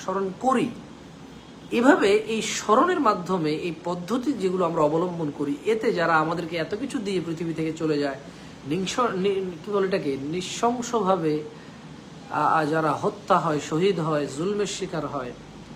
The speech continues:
আমাদের এই উদযাপন, আমাদের এই আনুষ্ঠানিকতা, আমাদের এই স্মরণ, আমাদের এই স্মৃতিচারণ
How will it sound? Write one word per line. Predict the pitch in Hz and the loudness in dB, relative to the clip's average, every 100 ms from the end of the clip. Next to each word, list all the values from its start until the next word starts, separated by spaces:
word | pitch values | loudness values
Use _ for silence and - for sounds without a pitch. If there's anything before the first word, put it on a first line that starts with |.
| - - - - | -16 -16 -16 -10
আমাদের | - 175 240 294 311 277 | -2 2 4 4 4 2
এই | - 233 226 | 2 4 4
উদযাপন, | 208 196 160 196 190 190 180 | 0 -2 0 0 2 2 2
আমাদের | 175 226 220 208 | 0 0 0 -2
এই | 180 185 | 0 -2
আনুষ্ঠানিকতা, | 160 214 214 - 202 180 180 170 | -2 -4 -4 -4 -4 -2 -2 0
আমাদের | 160 165 202 202 | 2 0 0 2
এই | 190 170 | 2 0
স্মরণ, | - - 170 196 175 | -4 -2 4 4 4
আমাদের | 165 190 196 190 | 2 0 0 2
এই | 185 170 151 | 2 0 -8
স্মৃতিচারণ | - 202 202 214 196 180 | -10 -10 -8 -2 0 0